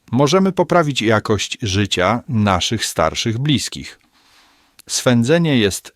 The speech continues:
często lekceważone jako drobna irytacja, ale może służyć jako istotny wskaźnik podstawowych problemów zdrowotnych.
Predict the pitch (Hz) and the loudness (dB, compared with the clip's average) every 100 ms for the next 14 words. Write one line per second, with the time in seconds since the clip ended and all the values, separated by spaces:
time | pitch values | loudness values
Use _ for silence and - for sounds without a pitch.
0 | - 123 123 - 101 90 87 - 92 85 | -4 2 2 2 0 0 -2 -4 -2 0
1 | 95 117 95 80 87 85 113 104 95 82 | 0 0 0 -2 -6 0 0 0 0 -2
2 | - _ _ - 113 95 - 78 78 - | -4 _ _ -2 0 0 0 -2 -2 -4
3 | 90 107 160 - - 139 139 123 113 113 | -2 0 -2 -8 -2 2 4 2 2 0
4 | - 120 120 123 113 98 92 87 - 120 | -2 -2 0 0 0 -2 -2 -4 -2 -2
5 | - 98 - - 98 95 92 98 - 113 | -2 -6 -6 -2 0 0 -2 -6 -4 -4
6 | - - 85 90 95 92 - 101 90 87 | -4 -4 -2 0 -2 -6 -4 -2 0 -2
7 | 82 92 104 127 143 131 - - - | -2 -6 -6 -2 2 2 0 -12 -14